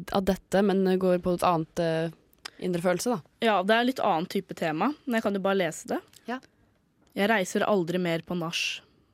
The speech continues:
Speaker 2: Alle bare røyker hasj. Det er så sinnssykt dumt gjort.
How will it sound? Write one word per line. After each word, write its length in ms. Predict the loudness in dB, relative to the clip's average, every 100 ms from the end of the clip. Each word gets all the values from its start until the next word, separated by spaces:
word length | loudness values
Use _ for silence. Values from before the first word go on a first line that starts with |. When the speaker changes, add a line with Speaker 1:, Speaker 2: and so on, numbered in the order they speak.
| _ _
Speaker 2:
Alle 280 | 0 2 2
bare 320 | 2 0 2
røyker 340 | 2 0 -2 -4
hasj. 380 | -4 -6 -10 -14 _ _ _ _ _ _
Det 80 | -2
er 40 | 0
så 100 | -4
sinnssykt 480 | -4 -4 -2 -4 -2
dumt 280 | -2 -2
gjort. 460 | 0 -2 -2 -16